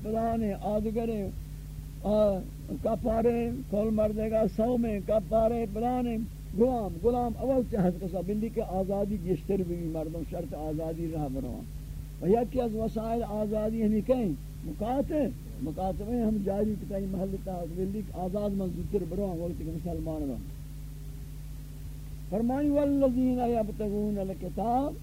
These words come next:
آ غلام مولدان شمی الذین مراد محل تحت کہتے ہیں ہما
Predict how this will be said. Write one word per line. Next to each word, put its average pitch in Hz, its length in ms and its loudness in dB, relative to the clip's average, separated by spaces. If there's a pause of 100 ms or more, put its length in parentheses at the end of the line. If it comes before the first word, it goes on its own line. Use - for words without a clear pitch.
(580)
آ 262 480 2
غلام 220 360 2
مولدان 202 920 2 (100)
شمی 214 300 0
الذین 202 600 -2 (120)
مراد 190 320 0 (120)
محل 180 280 0 (100)
تحت 180 340 0
کہتے 180 320 -4
ہیں 185 60 0
ہما 185 260 0